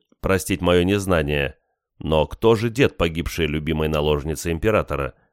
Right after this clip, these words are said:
поинтересовался я. От Вогака я слышал о том, что перед тем, как покинуть Пекин во время боксёрского восстания,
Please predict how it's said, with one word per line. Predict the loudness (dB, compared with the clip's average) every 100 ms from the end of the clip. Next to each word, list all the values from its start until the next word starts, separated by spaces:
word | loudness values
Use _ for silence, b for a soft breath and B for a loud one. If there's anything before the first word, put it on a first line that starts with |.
| _ _
поинтересовался | -6 -4 -4 -4 -2 -2 -2 -2
я. | -2 -2 -6 _ _ _ _ _ _ _ _ -6
От | -6
Вогака | 0 0 2 0 -2 -2 -4 _ _ _ _
я | 0 2
слышал | 2 0 0 2
о | 2
том, | 4 0
что | 2 2
перед | 2 0 0
тем, | 0 0
как | -2 -2
покинуть | 0 0 0 0 0
Пекин | -6 -2 0 0 -4
во | -2 0
время | 2 2 2
боксёрского | 0 0 -2 -2 -2 -2
восстания, | 0 -2 -2 -2 0 0 0 -4